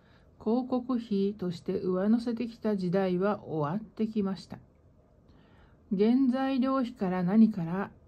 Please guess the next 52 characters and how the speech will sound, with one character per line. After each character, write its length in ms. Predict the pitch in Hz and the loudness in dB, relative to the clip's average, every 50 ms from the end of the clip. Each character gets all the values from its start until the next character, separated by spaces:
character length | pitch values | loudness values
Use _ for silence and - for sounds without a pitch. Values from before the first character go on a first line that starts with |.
| _ - | _ -6
見 240 | 208 202 202 208 214 | -2 2 2 4 6
え 160 | 226 233 233 | 4 4 4
る 100 | 240 240 | 2 -2
化 200 | 226 233 233 233 | -2 -2 -4 -2
さ 180 | 226 - 220 220 | -2 -2 0 2
れ 160 | 220 220 220 | 2 0 0
て 160 | 220 220 214 | 2 2 2
い 100 | 220 214 | 2 2
る 140 | 214 220 226 | 2 2 0
社 180 | 226 - 196 220 | 0 -2 -6 -6
会 360 | 220 226 214 202 190 185 185 | -4 -4 -4 -2 -2 -2 -2
へ 100 | 190 190 | -4 -4
と 160 | - 180 185 | -4 -6 -6
変 320 | 156 151 165 214 247 240 | -4 -2 0 2 2 2
化 180 | 226 208 180 175 | 2 0 -2 -6
し 80 | 170 - | -6 -8
て 140 | - 170 | -8 -8
き 120 | 170 - - | -10 -8 -8
て 100 | - 180 | -6 -2
い 100 | 175 170 | 0 0
ま 160 | 170 175 180 | 0 -2 -2
す 160 | - - 180 | -4 -6 -6
の 100 | 160 160 | -6 -4
で、 300 | 151 156 160 180 196 - - - - - - - - - - - - - - - - - | -4 -6 -4 -6 -6 -8 -12 -18 -20 -18 -18 -18 -20 -20 -20 -20 -20 -20 -20 -20 -18 -10
お 100 | - 170 | -8 -8
客 260 | 170 - 185 175 170 | -4 -2 -2 -2 -2
様 360 | - - - 175 175 175 175 175 | -4 -6 -2 0 0 2 2 2
は 340 | 175 175 185 202 233 226 - - - - - - - - | 0 0 0 0 -2 -4 -6 -10 -20 -20 -20 -20 -20 -20
商 380 | - - - 226 233 240 247 226 | -20 -4 0 2 4 4 4 4
品 340 | 220 214 208 202 190 185 185 | 4 4 4 4 4 4 4
の 180 | 196 202 202 | 4 2 2
値 200 | 196 175 170 170 | 2 2 2 2
段 400 | 175 185 185 185 185 185 185 185 | 2 2 2 2 2 2 0 0
を 80 | 185 190 | -2 -2
想 340 | - - 156 175 208 226 220 | -4 -4 -2 2 2 2 4
像 260 | 214 214 214 208 208 | 4 4 4 4 4
で 120 | 180 165 | 2 0
き 160 | 165 - 262 262 | -2 -2 -2 -2
る 100 | 285 262 | 0 2
よ 240 | 233 226 233 220 | 4 4 4 4
う 60 | 220 220 | 4 4
に 160 | 254 254 214 | 4 4 4
な 120 | 185 196 | 4 2
っ 20 | 208 | 0
て 300 | - - - - - 160 | -4 -10 -20 -10 -6 -4
い 180 | 170 143 123 - | -4 -4 -4 -8
ま 160 | - - - | -12 -14 -16
す。 200 | - - - - - - - - - - - - - _ - - - - - - - - - - - | -18 -20 -20 -20 -20 -20 -20 -20 -20 -20 -20 -20 -20 _ -20 -20 -20 -20 -20 -20 -20 -20 -20 -10 -4
で 160 | 196 170 170 175 | -2 -2 -2 -2
す 100 | - - | -4 -6
か 140 | - 147 | -6 -4
ら、 260 | 143 151 165 190 220 | -4 -2 0 0 -2